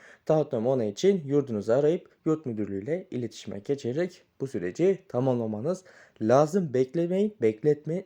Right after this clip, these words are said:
En kısa süre içerisinde bunu yapın arkadaşlar. Evet, süre içerisinde sorularınız olursa yine yorum kısmında belirtebilirsiniz.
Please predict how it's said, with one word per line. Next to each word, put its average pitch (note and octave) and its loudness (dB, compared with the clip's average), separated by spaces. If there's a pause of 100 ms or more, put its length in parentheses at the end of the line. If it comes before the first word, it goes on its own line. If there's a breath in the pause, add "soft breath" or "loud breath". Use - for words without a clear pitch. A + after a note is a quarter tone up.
En B2+ -2
kısa A2+ -12
süre G#2 -4
içerisinde C3+ -6
bunu C#3+ -2 (260 loud breath)
yapın A2+ 4
arkadaşlar. F#2 -8 (640 loud breath)
Evet, G#3 10
süre F3+ 2
içerisinde F3+ 0
sorularınız E3+ 4
olursa E3 2
yine D#3+ 0
yorum D#3 0
kısmında D3 -4
belirtebilirsiniz. B2+ -2